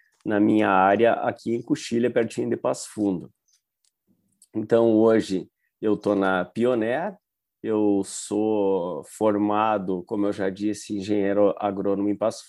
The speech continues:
Fundo, fiz o mestrado em Passo Fundo e uma pós-graduação em produção vegetal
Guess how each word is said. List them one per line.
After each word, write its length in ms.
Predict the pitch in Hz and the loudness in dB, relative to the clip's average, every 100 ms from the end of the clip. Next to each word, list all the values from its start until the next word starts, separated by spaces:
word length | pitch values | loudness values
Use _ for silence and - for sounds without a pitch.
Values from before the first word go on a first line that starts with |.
| - | -6
Fundo, 300 | 143 170 170 | -2 -2 -4
fiz 240 | - 104 | -4 -4
o 80 | 104 | -2
mestrado 640 | 107 - - 95 92 98 | -4 -6 -4 0 0 2
em 80 | 104 | 0
Passo 300 | 101 120 - - | -2 -6 -6 -8
Fundo 320 | 151 170 165 | -4 0 0
e 100 | 147 | 0
uma 640 | 135 135 135 135 120 107 95 _ _ _ _ _ _ | 0 -2 -4 -4 -4 -4 -8 _ _ _ _ _ _
pós-graduação 1000 | - 151 151 147 127 120 - 117 127 147 - _ _ _ | 2 2 4 2 2 0 0 0 2 0 -8 _ _ _
em 580 | - 127 123 120 110 101 | -6 -4 -2 -2 -2 -4
produção 580 | 95 139 139 120 - 143 | 0 0 0 -2 -2 -4
vegetal 680 | 139 117 107 - 107 123 - | -2 -6 -6 -2 0 0 -4